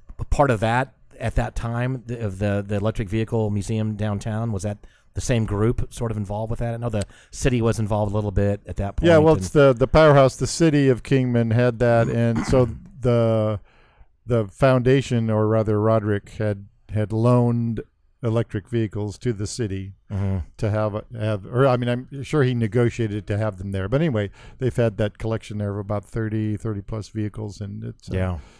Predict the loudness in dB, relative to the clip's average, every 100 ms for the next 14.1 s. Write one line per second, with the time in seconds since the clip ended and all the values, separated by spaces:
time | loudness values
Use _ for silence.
0 | _ _ -14 -10 -4 -2 -2 -4 -6 -4
1 | -4 -6 -2 -2 -2 -6 -8 -8 -8 -6
2 | -6 -6 -8 -6 -4 -4 -4 -6 -8 -8
3 | -8 -16 _ _ _ -2 0 2 0 0
4 | -4 -6 -2 -2 -4 -6 -2 -2 -2 -4
5 | -4 -4 -6 _ -20 _ _ -4 -2 -4
6 | -6 -6 -4 -4 -6 -8 -6 -4 -6 -6
7 | -6 -6 -6 -8 -6 -4 -6 -6 -4 -4
8 | -4 -6 -6 -6 -4 -4 -6 -10 _ _
9 | _ -2 0 0 -4 -8 -10 -8 -6 -4
10 | -4 -6 -18 -20 -8 -6 -6 -6 -4 -2
11 | -2 -2 -2 -2 -2 -4 -6 -4 -2 0
12 | -2 -4 -6 -6 -4 -2 -2 -2 -2 -2
13 | -2 -4 -4 -4 -4 -2 -2 0 0 -2
14 | -4